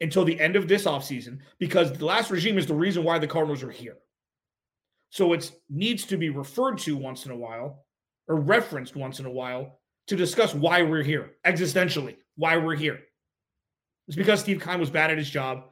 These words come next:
and it's because Cliff Kingsbury was bad at his job. So, pivoting back, Hassan Reddick is a potential,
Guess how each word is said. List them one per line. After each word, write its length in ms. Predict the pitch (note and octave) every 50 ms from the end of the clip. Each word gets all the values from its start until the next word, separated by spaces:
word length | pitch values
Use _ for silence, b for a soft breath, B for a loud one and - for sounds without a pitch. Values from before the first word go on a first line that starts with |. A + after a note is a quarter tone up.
| b b b
and 80 | E3 D3+
it's 80 | C#3
because 140 | E3 D#3+ D3
Cliff 180 | - D#3 D3 -
Kingsbury 340 | D#3+ D#3+ D3 C3 D3 C#3+
was 100 | C#3 C3
bad 200 | C3+ C3+ B2 A2+
at 60 | G#2+ G#2
his 100 | G#2 -
job. 180 | - D#3+ - - _ _ _ _ _ _ _ _ _ _ _ _ _ _ _ _ _ _ _ _ _ _ _ _ - -
So, 360 | - - - A#3 F3+ - - - - _ _ _ -
pivoting 300 | F#3+ F#3 F3+ F3 E3 D3+
back, 280 | D#3 C3+ - - b b b b b b
Hassan 340 | D#3+ D3 - G#3 A#3 B3+ A#3
Reddick 240 | A3+ A3 G#3+ -
is 140 | G3 D#3+ C#3+
a 40 | D#3+
potential, 720 | C#3 D3+ C#3 E3 F3 F3 D3+ F3+ E3+ E3 D#3 D#3 - -